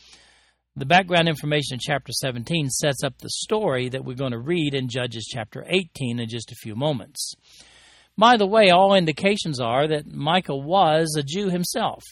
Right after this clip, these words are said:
He obviously didn't care about the provisions of the Mosaic law regarding priests, establishing his own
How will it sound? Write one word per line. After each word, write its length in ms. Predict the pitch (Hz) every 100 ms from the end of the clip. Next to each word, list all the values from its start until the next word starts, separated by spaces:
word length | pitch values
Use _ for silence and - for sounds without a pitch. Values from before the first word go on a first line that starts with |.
| -
He 140 | -
obviously 560 | 123 170 165 147 147 131
didn't 320 | 147 131 123
care 300 | - 190 175
about 280 | 160 143 -
the 80 | 127
provisions 580 | - 127 151 135 131 117
of 60 |
the 80 | 117
Mosaic 460 | 123 131 120 113 113
law 240 | 143 147
regarding 480 | 127 120 113 98 104
priests, 520 | - 196 135 151 - _ _ _ _ _ _ -
establishing 640 | 123 151 139 131 117 120
his 140 | 113
own 460 | 113 131 127 117